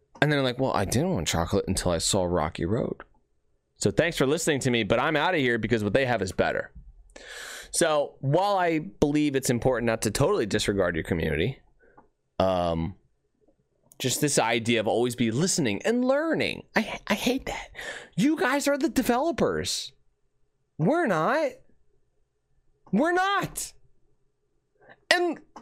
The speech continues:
and listening to who? Because every single position and perspective is taken within the Halo community.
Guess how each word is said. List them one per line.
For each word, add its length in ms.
and 240
listening 560
to 180
who? 540
Because 500
every 440
single 560
position 1120
and 160
perspective 720
is 120
taken 380
within 280
the 80
Halo 300
community. 760